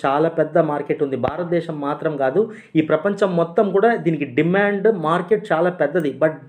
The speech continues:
దాని గురించి అవగాహన లేకపోవడం వల్ల మనం, ఆ, దీంట్లో చాలామందికి దిగడం లేదనమాట. ఇది పండించడం కూడా చాలా ఈజీ. Actually, ఇతర వాటితో పోల్చుకుంటే దీనికి పండించే ఖర్చు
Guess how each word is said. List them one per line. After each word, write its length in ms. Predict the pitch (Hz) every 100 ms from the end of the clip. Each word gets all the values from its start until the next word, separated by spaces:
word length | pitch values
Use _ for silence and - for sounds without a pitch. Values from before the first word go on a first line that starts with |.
| -
దాని 160 | 143 143
గురించి 300 | 156 180 175
అవగాహన 420 | 143 160 165 151
లేకపోవడం 640 | 135 143 156 147 135 135
వల్ల 300 | 135 151 196 208 - - - 156
మనం, 360 | 156 180 196 170
ఆ, 260 | 160 151
దీంట్లో 500 | 147 156 151 151 147 151
చాలామందికి 500 | 156 175 175 180 170
దిగడం 400 | 131 156 190 202
లేదనమాట. 480 | 147 127 120 120 117 120 - - - _ -
ఇది 400 | 185 196 208 214 185
పండించడం 540 | 196 233 240 233 214
కూడా 160 | 214 214
చాలా 180 | 170 160
ఈజీ. 300 | 156 147 139
Actually, 500 | 131 135 - 165 208
ఇతర 600 | 214 165 160 156 208 202
వాటితో 380 | 175 170 175 180
పోల్చుకుంటే 680 | 175 175 165 - 170 165 208
దీనికి 240 | 175 151
పండించే 640 | 151 151 156 190 185 170 -
ఖర్చు 460 | 160 160 208 131